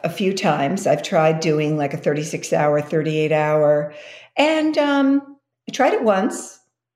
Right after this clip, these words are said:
I wasn't thrilled. I waited a week or two, tried it again,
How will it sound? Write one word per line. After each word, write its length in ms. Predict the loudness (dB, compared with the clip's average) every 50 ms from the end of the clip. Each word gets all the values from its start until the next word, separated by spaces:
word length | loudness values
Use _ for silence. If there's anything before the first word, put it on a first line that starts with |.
| _ _ _ _ _ _ _ _ _ -6 -2
I 80 | -2 0
wasn't 340 | 2 0 0 0 -2 0
thrilled. 460 | 2 2 2 4 2 0 -2 -4 -10 -18 -20 _ _ _ _ _ _ _ _ _ _ _ _ _ _ _ _ _ _ _ _ _ _ _ -6
I 100 | -4 -2
waited 520 | 2 2 4 4 4 4 4 4 4 2 -2
a 240 | -6 -10 -14 -18 -18 -16
week 480 | -16 -14 -12 -10 -6 -4 -4 -4 -4 -6
or 60 | -8
two, 500 | -6 -2 0 0 0 -2 -4 -6 -10 -16 -20 _ _ _
tried 280 | -2 0 2 2 2 0
it 80 | -2
again, 720 | -2 0 0 2 2 2 2 0 0 -2 -4 -6 -10 -18